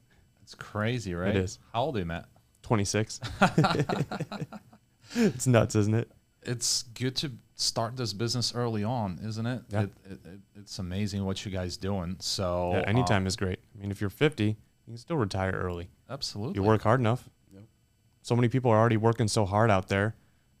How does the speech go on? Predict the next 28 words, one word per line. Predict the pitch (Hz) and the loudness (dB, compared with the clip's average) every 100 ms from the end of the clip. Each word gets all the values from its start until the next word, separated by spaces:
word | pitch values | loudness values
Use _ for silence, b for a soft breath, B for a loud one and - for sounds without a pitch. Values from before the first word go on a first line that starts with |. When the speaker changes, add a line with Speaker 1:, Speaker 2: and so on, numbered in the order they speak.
| _ _ | _ _
Speaker 2:
but | 107 104 104 - _ | -8 2 2 2 _
people | 117 107 | -8 0
are | 104 | 2
just | 98 - | 2 2
telling | 127 | 2
them | 107 92 | 2 0
what | 92 | -2
they're | 90 | -4
worth, | 92 98 98 | -6 -10 -10
you | 92 | -10
know? | 95 101 _ _ _ _ _ - | -8 -10 _ _ _ _ _ -10
And | 98 | -4
so | 92 98 | -2 -2
if | 95 | -2
you | 95 | -2
just, | 98 - - - _ _ | -2 -4 -10 -20 _ _
if | - 98 | -12 -8
you | |
just | 95 95 - | -6 -6 -4
decide | 104 101 101 | -2 0 0
to | 98 | 0
step | 95 107 101 | -2 -2 0
it | 101 | -2
up | 101 | -2
just | 107 | -2
a | 110 | 0
little | 110 107 | 2 2
bit, | 98 117 123 | 4 4 4